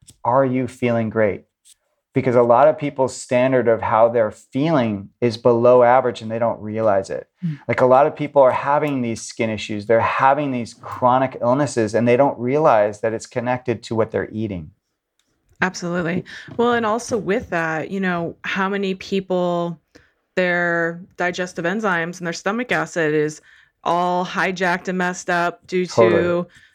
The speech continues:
Speaker 3: crap foods and toxins and stress. Or, you know, I love the Michael Pollan sort of adage from, um, his food rules, which is like,
Speaker 2: Mm-hmm.
Speaker 3: you know, eat, you know, meat, mostly plants, some seeds,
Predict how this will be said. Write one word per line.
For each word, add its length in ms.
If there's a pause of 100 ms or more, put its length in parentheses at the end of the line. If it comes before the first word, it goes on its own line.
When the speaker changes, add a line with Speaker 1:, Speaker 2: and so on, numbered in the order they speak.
(220)
Speaker 3:
crap 280
foods 340
and 180
toxins 640
and 180
stress. 800
Or, 420 (340)
you 100
know, 100
I 140
love 220
the 460
Michael 400
Pollan 720
sort 300
of 300 (260)
adage 560
from, 220
um, 180
his 240
food 300
rules, 360
which 160
is 200
like, 320 (220)
Speaker 2:
Mm-hmm. 260
Speaker 3:
you 80
know, 320 (280)
eat, 420 (280)
you 180
know, 400
meat, 680 (140)
mostly 320
plants, 840
some 200
seeds, 680